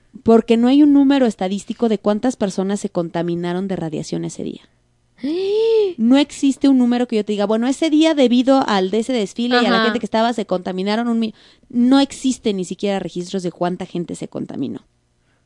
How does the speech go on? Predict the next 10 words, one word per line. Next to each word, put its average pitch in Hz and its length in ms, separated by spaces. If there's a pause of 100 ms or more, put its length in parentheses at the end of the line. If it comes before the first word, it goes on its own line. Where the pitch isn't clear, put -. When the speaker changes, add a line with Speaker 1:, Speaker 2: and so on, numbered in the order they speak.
(140)
Speaker 2:
No, 302 240
pues 214 140
se 208 80
lavaron 214 340
las 208 100
manos, 214 260
gorda. 208 220
Speaker 1:
No, 226 180
no 220 140
existe. 240 640